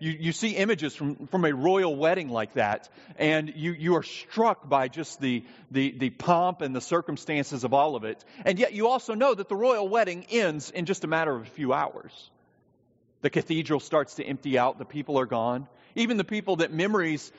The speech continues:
uh, bring to our mind or that, that newsreels show, many of whom are now gone. We are reminded when we are compared with the holiness of God, when we see it, we are reminded of the smallness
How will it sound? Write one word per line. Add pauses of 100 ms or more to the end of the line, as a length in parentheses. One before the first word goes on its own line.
(140)
uh,
bring
to
our
mind
or
that, (160)
that
newsreels
show,
many
of
whom
are
now (880)
gone. (2500)
We
are
reminded
when
we
are
compared
with
the
holiness
of
God,
when
we
see
it,
we
are
reminded
of
the
smallness